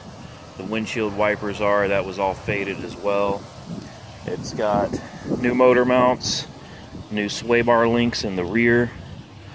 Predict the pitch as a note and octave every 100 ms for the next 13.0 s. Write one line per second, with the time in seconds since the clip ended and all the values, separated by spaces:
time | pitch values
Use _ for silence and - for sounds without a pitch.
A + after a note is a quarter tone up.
0 | - - - F2+ - A2+ G#2 G2 F#2 F#2
1 | G#2 G#2 G#2 G#2 G#2+ - - - - -
2 | - C3+ B2 G#2+ A2+ A#2+ A2+ G#2+ A2+ A#2
3 | A#2+ - A#2 A#2 A2+ A#2 - - - -
4 | - - G2 F#2 F2 A#2 B2 A#2+ A2 G#2+
5 | G#2+ G#2+ A2+ A2+ G#2+ - - - G#2 G#2
6 | F#2 G2+ A2 A2 G#2 G2 - - - G#2+
7 | G2 A#2 C3 C3 B2 A2 G#2 A2 G#2+ G#2
8 | A#2 - A2+ G2+ G2+ - - - A2+ G#2+
9 | G#2 G#2+ G#2+ - A2+ A2 - - - -
10 | - - - - - - - - - -
11 | - - - - - - - - - A#2+
12 | A2 D3 D3+ E3+ C3 E3 G3 - -